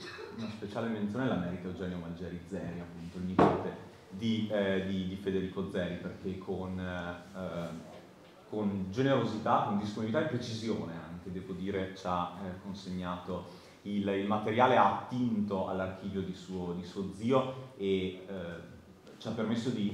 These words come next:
colmare quelle lacune che, eh, come dicevamo, appunto il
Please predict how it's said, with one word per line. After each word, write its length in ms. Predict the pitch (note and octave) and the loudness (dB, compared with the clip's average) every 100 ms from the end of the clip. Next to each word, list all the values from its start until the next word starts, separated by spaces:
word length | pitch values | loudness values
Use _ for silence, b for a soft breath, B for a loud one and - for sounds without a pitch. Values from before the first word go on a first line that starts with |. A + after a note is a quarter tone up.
| - | 0
colmare 600 | - A#2+ A#2 A#2+ C#3+ C#3 | 2 6 6 6 6 4
quelle 160 | G#2+ G2 | 2 2
lacune 540 | G2 - A2+ B2 G2+ | 2 0 0 2 2
che, 300 | F#2+ G2+ G2+ | 0 0 0
eh, 180 | F#2+ F2+ | -4 -6
come 180 | G2+ F#2+ | -4 -4
dicevamo, 500 | F#2 F#2 F#2+ G#2+ - | -2 2 4 4 2
appunto 380 | F#2 F2+ F#2+ F#2 | 0 -4 -2 -4
il 280 | F#2 F2 | -4 -6